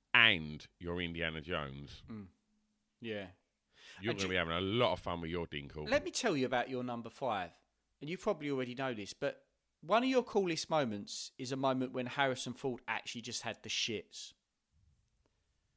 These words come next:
Speaker 2: So he, there was a fight scene planned for that scene, and Harrison Ford was literally like, <laughs> "George, listen, there's gonna be a,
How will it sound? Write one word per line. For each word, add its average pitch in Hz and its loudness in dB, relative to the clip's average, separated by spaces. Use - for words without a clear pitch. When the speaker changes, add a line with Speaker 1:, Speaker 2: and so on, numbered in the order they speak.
Speaker 2:
So 160 2
he, 226 4
there 185 4
was 190 -2
a 190 -4
fight 208 6
scene 135 0
planned 143 2
for - -10
that 113 -2
scene, 104 -2
and 123 -6
Harrison 151 4
Ford 127 -4
was 120 -6
literally 123 -2
like, 120 2
<laughs> - -8
"George, 127 0
listen, 117 -4
there's 143 2
gonna 165 6
be 139 4
a, 143 4